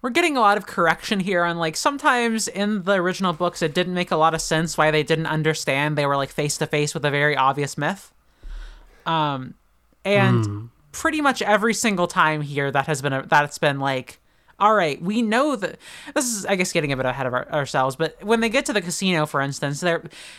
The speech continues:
Speaker 1: and with Medusa, too, they're basically like, "I know what's happening here, but we have to make the choice of whether or not we're gonna face it anyway," right?
Speaker 2: I, I disagree. I don't like this change.
Speaker 1: Okay.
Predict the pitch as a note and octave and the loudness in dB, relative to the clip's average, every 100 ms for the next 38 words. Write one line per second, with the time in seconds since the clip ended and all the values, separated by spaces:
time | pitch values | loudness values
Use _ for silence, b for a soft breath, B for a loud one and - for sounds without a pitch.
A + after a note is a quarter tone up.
0 | B G#3+ A3 G3 C#4 C#4+ B3+ D4+ - F3 | B 0 0 -2 -2 -2 -2 -2 0 -2
1 | - G3 D#3 F#3+ F#3+ B3 C4 A3 G3 F3+ | 0 0 0 0 2 0 0 -4 -2 -2
2 | D#3+ - _ _ _ _ _ G3 G3 D#3+ | -4 -10 _ _ _ _ _ -2 0 0
3 | - - _ G#3+ C4 C#4+ A#3+ A#3 C4+ B3 | -2 -16 _ 2 2 2 2 2 2 2
4 | - A3 F#3 F#3 F3+ D#3+ F3 E3 D#3+ E3+ | 2 4 4 0 -4 -2 0 2 2 0
5 | D3 F#3+ G#3 - F#3+ F3+ - - F#3+ E3 | 2 2 2 0 0 0 -2 -2 2 2
6 | F3 C#3 D#3 D3 D3 D3 C#3 D3 C#3+ C#3+ | 2 2 4 4 2 2 0 0 -2 0
7 | C#3 C3+ B2 A#2 A#2+ - C#3 D#3+ _ _ | -2 -2 -4 -6 -8 -10 -10 -12 _ _
8 | F3+ F3+ F3+ - b b b b b _ | 0 0 -2 -8 b b b b b _
9 | - C3 D3+ F3 F#3 G3 G3 G3+ G3 F#3+ | -2 2 2 2 0 -2 -2 -2 -2 -2
10 | F3 D#3 D3 F#3+ F#3 - C#3+ C3+ A#2 A#2 | -4 -2 -2 0 0 0 0 -2 0 2
11 | D3+ D3 C3 B2 - - - G#2 G#2+ A#2+ | 2 2 0 0 -6 -8 -6 -6 -6 -4
12 | - - B B D#4+ - F3+ E3+ | -6 -8 B B -8 -4 -4 -4